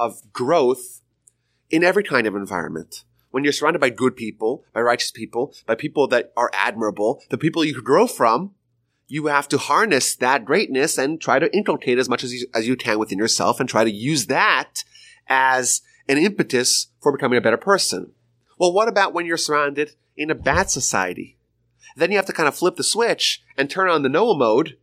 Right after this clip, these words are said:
and say, "These people are so bad, I'm gonna become even greater than I could possibly could. I'm gonna use this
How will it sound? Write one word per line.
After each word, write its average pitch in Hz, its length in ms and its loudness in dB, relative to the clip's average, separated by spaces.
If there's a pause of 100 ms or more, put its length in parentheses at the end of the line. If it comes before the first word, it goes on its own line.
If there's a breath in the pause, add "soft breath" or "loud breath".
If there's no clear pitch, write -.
(360)
and 135 140 -2
say, 147 220 2
"These 190 240 0
people 202 380 -2
are 127 80 2
so 190 280 2
bad, 185 300 0
I'm 196 160 2
gonna 196 180 4
become 165 480 -2
even 269 360 0
greater 196 340 2
than 165 140 2
I 151 80 4
could - 140 -8
possibly 170 400 2
could. 180 260 0
I'm 170 100 0
gonna 165 240 2 (320 loud breath)
use 170 800 0
this 185 560 2